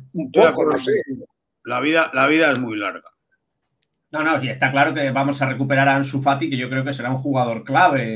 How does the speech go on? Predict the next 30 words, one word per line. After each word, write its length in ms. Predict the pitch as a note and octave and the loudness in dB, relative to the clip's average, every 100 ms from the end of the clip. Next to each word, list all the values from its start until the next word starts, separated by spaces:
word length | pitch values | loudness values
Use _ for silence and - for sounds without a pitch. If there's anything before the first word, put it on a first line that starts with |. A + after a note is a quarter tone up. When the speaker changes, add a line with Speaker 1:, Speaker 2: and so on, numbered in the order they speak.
| G#2+ G#2 | -6 -6
Speaker 3:
y 140 | G#2+ - | -10 -12
proba-, 300 | - G#2+ B2+ | -12 -8 -8
probablemente 760 | B2 A#2 C3+ C3+ C#3 C3+ E3 - - - - | -4 -2 2 2 2 2 -2 -6 -12 -12 -8
en 160 | D3 C#3+ | -2 0
un 120 | C#3+ | 2
mes 180 | C#3 D#3+ | 2 2
ya, 380 | D#3+ D3 C3 B2 | 4 4 4 0
ya 100 | C#3 | -2
lo 140 | C#3+ | -2
tendremos, 500 | C3+ C3 C3 C3+ B2 | -2 -2 2 2 0
eh, 160 | C3 A#2 | -2 -2
jugando, 360 | A2+ A2+ A#2 B2+ | -2 -2 -2 -2
eso 180 | - C3+ | -8 -4
está 180 | - | -2
claro. 240 | - A2 - | -2 -2 2
Speaker 1:
Lu-, 260 | D#3 F3 F3+ | 6 6 8
Lu 180 | D#3+ E3+ | 6 8
Martín 400 | F#3 F#3 F#3 F#3 | 8 6 6 6
ha 80 | F#3+ | 8
recordado 720 | G3+ G3 E3+ D#3 D#3+ D#3 D3+ | 6 6 4 6 6 8 8
ahora 600 | D3+ D#3 D3+ G3 G3 - _ - | 8 8 6 4 2 -12 _ -4
a 180 | C3+ | -4
Piqué. 680 | C#3 B2+ D#3 F3 E3+ - _ _ _ _ - | -4 -10 -4 -2 -2 -6 _ _ _ _ -8
Oye, 440 | B2 E3 D#3 - C#3+ | 2 4 4 0 0
mira, 420 | D#3 E3+ E3 - | 4 4 4 0
él 140 | D#3 | -2
seguramente 760 | D3+ F#3 E3 F#3 E3+ E3+ E3+ F3+ | 2 4 6 8 8 4 4 2
Piqué 320 | F3+ F3 D3+ | 2 -4 -4
no 140 | D3 D#3+ | -2 -2
empezará, 760 | D#3 - F3 D3+ C#3 C#3 A#2+ | -2 -2 -2 -2 -2 -2 -2